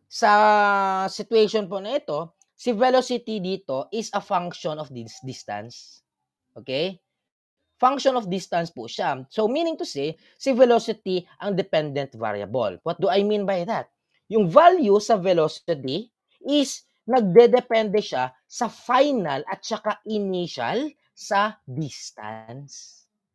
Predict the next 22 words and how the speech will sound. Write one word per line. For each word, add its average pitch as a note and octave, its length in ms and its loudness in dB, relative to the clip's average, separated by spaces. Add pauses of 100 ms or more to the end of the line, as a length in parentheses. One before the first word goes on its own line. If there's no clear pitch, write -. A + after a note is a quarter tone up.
(400)
Anong B3+ 240 4
example F3+ 560 4
nito? A2+ 480 -6
Okay, A#2+ 240 -8
itong G3 160 -8
example D#3 480 -6
nito. A2 400 -10 (480)
Yung, G#3 480 4 (800)
ah, D#3+ 640 4 (160)
ang D3+ 160 -12
tawag C#3+ 240 -4
natin, C#3+ 240 -8
yung E3+ 160 -4
sa D#3 160 -2
Big C#3 240 -4
Bang C3+ 320 -2
Theory. G2+ 400 -14 (880)
Okay? C3 480 -2 (240)
Yung F3 240 2
sa D#3+ 720 0
redshift F#3+ 800 0
theory. A#2+ 640 -10